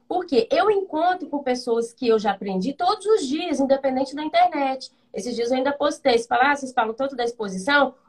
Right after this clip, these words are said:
o moço que vai entregar uma, uma, uma coisa pra gente comer aqui,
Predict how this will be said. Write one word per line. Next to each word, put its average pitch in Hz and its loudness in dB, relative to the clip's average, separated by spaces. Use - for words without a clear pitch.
o 269 -2
moço 269 6
que 302 -10
vai 262 4
entregar 254 0
uma, 254 2
uma, 214 0
uma 202 -2
coisa 190 -8
pra 196 -8
gente 190 -6
comer 185 -4
aqui, 339 -8